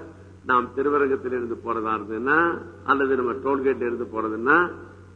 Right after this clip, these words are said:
இப்ப இங்க இருந்து போறதுனால அந்த பெருமானுடைய திருமுன்னிலையில் அந்த ரோடு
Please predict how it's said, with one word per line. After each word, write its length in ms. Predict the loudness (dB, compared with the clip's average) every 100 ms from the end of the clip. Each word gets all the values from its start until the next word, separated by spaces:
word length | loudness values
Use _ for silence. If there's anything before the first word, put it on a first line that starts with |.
| -8
இப்ப 140 | -2
இங்க 160 | 0 2
இருந்து 200 | 2 0
போறதுனால 500 | -2 -2 -2 -2 0 0 -2 -10 -18 -10 2
அந்த 240 | 2 4 0 0 -4 -10 -4
பெருமானுடைய 540 | -2 2 4 4 2
திருமுன்னிலையில் 760 | 0 0 2 2 2 0 -2 -2
அந்த 160 | -4 -4
ரோடு 340 | -2 0 2